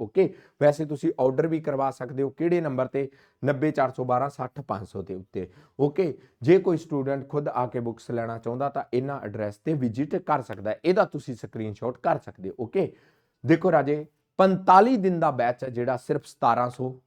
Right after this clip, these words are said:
ਰੁਪਏ ਦਾ ਬੈਚ ਹੈ ਆਪਣੇ ਕੋਲੇ। ਤੇ ਜੇ ਤੁਸੀਂ mock test revision classes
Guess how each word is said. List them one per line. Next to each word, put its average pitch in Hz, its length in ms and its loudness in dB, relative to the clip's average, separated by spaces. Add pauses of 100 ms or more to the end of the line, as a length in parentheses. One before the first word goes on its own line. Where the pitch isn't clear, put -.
ਰੁਪਏ 139 320 0
ਦਾ 117 140 -2
ਬੈਚ 104 280 -4
ਹੈ 123 40 0
ਆਪਣੇ 113 380 -6
ਕੋਲੇ। 123 280 -2 (320)
ਤੇ 196 140 8
ਜੇ 170 300 6
ਤੁਸੀਂ 151 640 -4
mock 175 180 4
test 151 580 -2
revision 175 340 2
classes 127 600 -6